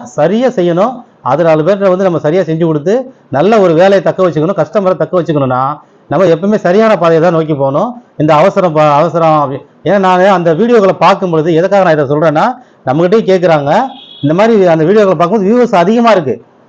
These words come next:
அப்ப அவங்க எதை வந்து நோக்கி கே-, பார்க்கறாங்க, எதை பா-, தெரிஞ்சுக்கலாம்னு நினைக்கிறாங்க, அப்ப ஏதோ என்ன சொல்லித் தராங்களா, ஈஸியா இருக்கு போல இருக்கு,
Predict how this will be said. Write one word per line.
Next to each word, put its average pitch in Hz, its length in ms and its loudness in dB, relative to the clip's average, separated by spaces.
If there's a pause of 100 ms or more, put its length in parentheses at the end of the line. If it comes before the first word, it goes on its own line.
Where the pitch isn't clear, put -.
(140)
அப்ப 208 200 0
அவங்க 180 240 2
எதை 214 220 2 (240)
வந்து 202 220 0 (200)
நோக்கி 185 300 0
கே-, 175 240 -2
பார்க்கறாங்க, 170 400 0
எதை 175 180 2
பா-, 175 280 0
தெரிஞ்சுக்கலாம்னு 165 380 -2
நினைக்கிறாங்க, 139 340 -2 (440)
அப்ப 151 180 -2
ஏதோ 185 180 2 (100)
என்ன 190 140 -2
சொல்லித் 202 280 -2
தராங்களா, 170 260 0
ஈஸியா 202 320 0
இருக்கு 165 220 -4
போல 151 180 0
இருக்கு, 147 220 -2